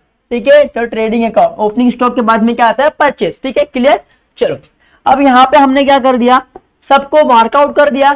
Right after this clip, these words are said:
कि भाई कौन कौन सा transaction किस किस account में जाएगा। ठीक है, इतना आपको करना है। इसके बाद में आपको क्या देखना है? Adjustment देखना है। क्या देखना है? Adjustment देखना है बच्चों।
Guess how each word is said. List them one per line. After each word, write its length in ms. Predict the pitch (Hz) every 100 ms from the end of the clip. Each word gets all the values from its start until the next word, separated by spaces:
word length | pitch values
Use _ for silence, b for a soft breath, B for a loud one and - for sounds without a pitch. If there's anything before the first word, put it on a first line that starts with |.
| - -
कि 60 | 247
भाई 260 | 233 262 277
कौन 280 | 247 254
कौन 180 | 240 254
सा 100 | 269
transaction 580 | 269 233 240 240 - 269
किस 220 | 254 277
किस 240 | - 285 -
account 400 | 240 269 277 269
में 80 | 269
जाएगा। 340 | 220 190 156 147
ठीक 180 | 277
है, 120 | 262 247
इतना 220 | 233 269
आपको 200 | 233 262
करना 280 | 262 254 277
है। 120 | 285 b b b
इसके 300 | 277 - 349
बाद 320 | 269 277 269
में 120 | 302
आपको 280 | 302 277 302
क्या 120 | 311
देखना 260 | 294 247 285
है? 200 | 285 240
Adjustment 520 | 220 196 240 320 311
देखना 220 | 233 196
है। 60 | 160
क्या 180 | - 247
देखना 300 | 240 240 254
है? 220 | 269 - 208
Adjustment 580 | 185 190 262 254 277 247
देखना 240 | 196 220
है 80 | 240
बच्चों। 340 | 240 - 220